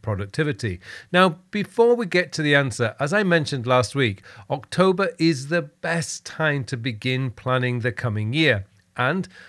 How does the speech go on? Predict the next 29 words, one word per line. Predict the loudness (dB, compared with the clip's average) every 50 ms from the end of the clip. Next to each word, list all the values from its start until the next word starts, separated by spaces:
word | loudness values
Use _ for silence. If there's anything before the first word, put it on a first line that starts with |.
| -20 _ _
well, | -2 2 4 4 6 4 4 0 -4 _
twenty | -16 -4 0 2 2 2 2 0 -4 -6
twenty | -8 -4 -2 -2 -2 -2 -2 -4 -4 -2
has | -2 -2 -2 -4 -6 -8
not | -10 -8 -2 0 0 0 0 -2 -6 _ _ -4
turned | -2 0 0 2 2
out | 4 4 4 4 2
exactly | -2 -4 0 0 0 0 0 -2 -2 -2 -2 -2
as | -2 -2 -2 -2 0
many | 0 0 2 2 2 0
of | 0 0 0
us | -2 -2 -2 -2 -4
had | -6 -6 -4
planned. | 2 4 6 6 6 4 0 -4 -6 -10 _ _ _ _ -20 -20 -20 -20 -20 -20 -14 _
In | 0 2 4
order | 4 4 2 2
to | 0 0 2
help | 4 6 6 4 4 2 0
as | -2 -2 -2
many | -2 -2 -2 0 2 4 4 4 2 0
people | 0 0 -2 0 0 0
as | 0 2 2
I | 2 2 2
can | 2 0 0 2 2 0
to | -2 -2
develop | -2 -4 -2 0 0 0 0 0 -2 -2
an | -2 -2
achievable | -2 -4 -6 -6 -6 -2 0 0 2 2 2 2 2 2 2 2 0 0
plan | -2 -4 -2 0 0 0 -2 -4